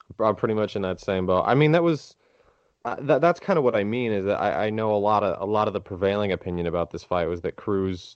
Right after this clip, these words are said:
wins this fight super easily in his prime. And honestly, after seeing it, I'm not, I'm not sure if I agree, because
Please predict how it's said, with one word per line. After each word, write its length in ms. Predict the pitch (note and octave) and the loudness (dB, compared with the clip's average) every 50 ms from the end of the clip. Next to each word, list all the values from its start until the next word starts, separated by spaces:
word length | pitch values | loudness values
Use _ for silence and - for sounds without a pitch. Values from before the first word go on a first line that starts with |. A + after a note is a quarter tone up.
| _ - | _ -4
wins 260 | - G#2 F#2+ F#2 F2 | -2 0 0 0 0
this 200 | F2 F2 E2 - | -2 -4 -4 -2
fight 260 | - G2 F2+ E2+ E2+ | -2 0 0 0 -2
super 340 | - - G2+ F2+ - F#2+ F2+ | -6 -10 -8 -4 -2 -2 -2
easily 320 | F2+ F2+ F#2 F#2 F2+ F2+ | -2 -2 -4 -2 -2 -2
in 80 | F2 E2+ | -2 -4
his 100 | D#2+ - | -4 -6
prime. 380 | _ - - G#2 G#2+ G2+ F#2+ | _ -4 0 0 0 0 0
And 80 | F2 D#2+ | 0 0
honestly, 320 | F2 G#2+ A#2+ A2+ A#2 A2+ | 0 0 0 0 0 -2
after 180 | G#2 G2 - - | -2 -2 -4 -10
seeing 360 | - - - - A2+ B2+ B2 | -16 -8 -2 0 0 2 2
it, 80 | A2 D#2 | 2 2
I'm 140 | F2 F#2+ F#2+ | 2 2 2
not, 240 | G2 A#2+ B2+ - - - | 0 0 -2 -4 -6 -4
I'm 100 | G#2 G#2+ | -2 0
not 160 | B2+ C#3 - | 0 -2 -2
sure 180 | - - D3 | -2 -2 -2
if 100 | A2 - | 0 0
I 80 | G#2 F#2+ | -2 -2
agree, 420 | F2 F2 E2+ - G2 G#2+ A#2+ A2 | -2 -2 -2 -2 -2 -2 -2 -2
because 440 | G2 F2 F#2 - A2 G#2+ F#2 - - | -4 -6 -6 -4 -4 -4 -4 -6 -14